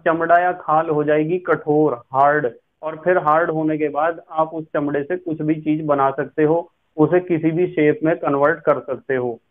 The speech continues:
इसे कहते हैं टेनिन। क्या कहते हैं बेटे? टेनिन। तो यहाँ लिखा हुआ है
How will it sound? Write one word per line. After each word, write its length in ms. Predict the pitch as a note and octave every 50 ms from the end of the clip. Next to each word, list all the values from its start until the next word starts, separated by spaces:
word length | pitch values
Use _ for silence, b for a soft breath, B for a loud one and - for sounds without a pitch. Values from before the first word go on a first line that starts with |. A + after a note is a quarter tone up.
| _ _ -
इसे 260 | D#3 D#3 D#3 F3+ F#3 F3
कहते 300 | E3 D#3 D3 D3+ E3 D#3+
हैं 180 | D#3 E3 F3+ F3+
टेनिन। 520 | F3+ E3 D#3 C#3+ C#3 C3+ C#3+ D3+ D3+ B2+
क्या 420 | A2 - _ _ _ - D#3 D3+ D#3
कहते 280 | D#3 D#3+ D#3 D#3 E3+
हैं 120 | E3+ D#3+ D#3+
बेटे? 260 | D#3 D3+ D#3 F3+ F3+
टेनिन। 460 | F3+ F3 D3 C3+ C3 B2 A2+ A#2+ - _ _ _ _ _ _ -
तो 100 | G3 G3+
यहाँ 220 | G3+ F#3 F3+ G3 G#3
लिखा 260 | G#3+ G3 F#3 - F#3
हुआ 160 | E3+ D#3+ D#3+
है 60 | E3+